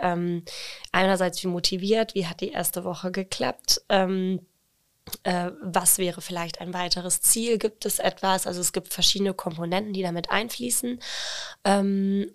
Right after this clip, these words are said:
und genau, grundsätzlich kann man das wiederholen, gar kein Problem, aber es muss schon auch so sein, dass man gesagt hat, "Okay, das, das hat jetzt wirklich einen Effekt gebracht,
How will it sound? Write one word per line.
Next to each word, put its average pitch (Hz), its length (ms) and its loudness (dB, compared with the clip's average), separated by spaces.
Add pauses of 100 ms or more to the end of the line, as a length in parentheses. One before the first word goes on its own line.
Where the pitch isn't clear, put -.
und 190 640 2 (680)
genau, 170 640 0
grundsätzlich 196 640 2
kann 202 180 -2
man 202 120 4
das - 320 2 (120)
wiederholen, 208 720 4 (360)
gar 196 160 -2
kein 170 180 -6
Problem, 190 560 2 (300)
aber 185 140 2
es 185 100 4
muss 202 220 4
schon 196 280 6
auch - 380 2 (580)
so 185 300 0
sein, 180 260 2
dass 175 180 0
man 170 180 -6
gesagt 165 320 -8
hat, - 140 -10
"Okay, 170 240 -8
das, 165 300 -4
das - 380 -6
hat - 160 -6
jetzt 170 220 -6
wirklich 180 340 -6
einen 185 80 -8
Effekt - 360 0
gebracht, 196 460 0